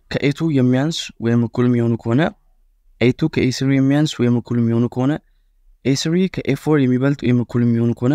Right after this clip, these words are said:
በዚህኛው ፓተርን የሚሄድ ከሆነ ሞኖቶኒክ ሲኩዌንሳችን ኢንክሪዚንግ ሲኩዌንስ ይሆናል። ኢንክሪዚንግ መሆኑን አለመሆኑን ቼክ የምናደርገው እንዴት ነው? ኤ ኤን ፕላስ ዋን ሲቀነስ ኤ ኤን ወይ ዜሮ ይመጣል ወይም ደግሞ ከዜሮ በላይ ይሆናል። ዜሮ የሚሆኑበት ኬዝ ሁለት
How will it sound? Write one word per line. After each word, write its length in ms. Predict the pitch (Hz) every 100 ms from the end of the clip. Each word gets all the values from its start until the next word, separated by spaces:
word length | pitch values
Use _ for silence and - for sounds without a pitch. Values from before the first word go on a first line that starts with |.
| 156
በዚህኛው 380 | 120 123 123
ፓተርን 320 | 113 117 117 117
የሚሄድ 220 | 113 110
ከሆነ 200 | 120 143 208 _ _ _ _ _ _ -
ሞኖቶኒክ 420 | 123 127 135 139
ሲኩዌንሳችን 720 | - 131 - 131 135 131 - - _ _ - _ -
ኢንክሪዚንግ 480 | 131 139 143 147 139
ሲኩዌንስ 400 | 127 - 123 113
ይሆናል። 260 | 113 165 - _ _ _ -
ኢንክሪዚንግ 460 | 139 160 165 185 165
መሆኑን 300 | 151 151 156
አለመሆኑን 380 | 143 135 139 147
ቼክ 180 | 139 -
የምናደርገው 420 | 127 127 123 127
እንዴት 200 | 127 135
ነው? 120 | 175 - _ _ _ -
ኤ 80 | 139
ኤን 180 | 147 151 147
ፕላስ 280 | 135 127 -
ዋን 200 | 160 208
ሲቀነስ 600 | - 123 - 117 123 123 -
ኤ 120 | 123 123
ኤን 180 | 156 202 _ -
ወይ 160 | 120 123
ዜሮ 180 | 131 139
ይመጣል 380 | 160 165 185 175
ወይም 180 | 135 131
ደግሞ 140 | 135
ከዜሮ 300 | 131 127 123 120
በላይ 200 | 113 110
ይሆናል። 260 | 104 123 - _ _ _
ዜሮ 160 | 123 147
የሚሆኑበት 460 | 165 175 180 165 180
ኬዝ 220 | - 202 - - _ - -
ሁለት 280 | 143 151